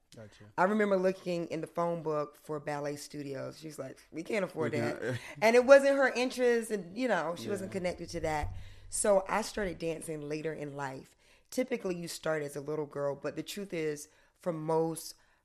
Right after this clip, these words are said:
Speaker 2: girls of color, they typically start a little later. It's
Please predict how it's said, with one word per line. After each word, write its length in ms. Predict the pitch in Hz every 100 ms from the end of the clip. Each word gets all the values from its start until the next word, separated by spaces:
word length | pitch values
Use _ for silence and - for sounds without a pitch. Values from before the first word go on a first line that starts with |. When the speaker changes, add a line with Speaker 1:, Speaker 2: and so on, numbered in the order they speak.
| - -
Speaker 2:
girls 440 | 175 180 175 160
of 140 | 160
color, 480 | - 175 156 151 147 - -
they 100 | 151
typically 440 | - 165 156 - 147
start 240 | - 143
a 20 |
little 160 | 139 135
later. 260 | 135 135 135
It's 200 | 156